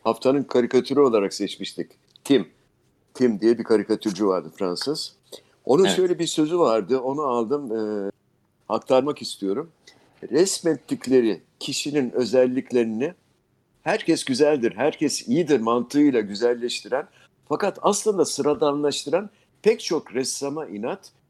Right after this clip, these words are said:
Speaker 1: karikatürcü çarpıtmaz. Aksine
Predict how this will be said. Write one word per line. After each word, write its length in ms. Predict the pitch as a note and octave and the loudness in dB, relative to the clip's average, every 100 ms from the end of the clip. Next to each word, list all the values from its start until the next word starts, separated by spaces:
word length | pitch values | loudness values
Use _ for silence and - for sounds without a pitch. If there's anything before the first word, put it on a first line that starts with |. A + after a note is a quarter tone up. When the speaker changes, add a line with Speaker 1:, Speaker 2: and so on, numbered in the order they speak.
| _ - | _ -8
Speaker 1:
karikatürcü 720 | C#3+ C#3+ D#3 D3 D#3 D3 A3 | -6 -4 -4 -4 -6 -6 -8
çarpıtmaz. 880 | D3 B2+ - C3 - A2+ - - - _ _ _ _ _ _ - | -4 -4 -4 -6 -2 -2 -2 -10 -18 _ _ _ _ _ _ -2
Aksine 480 | E3+ - B2 C#3+ | -2 -2 -4 -4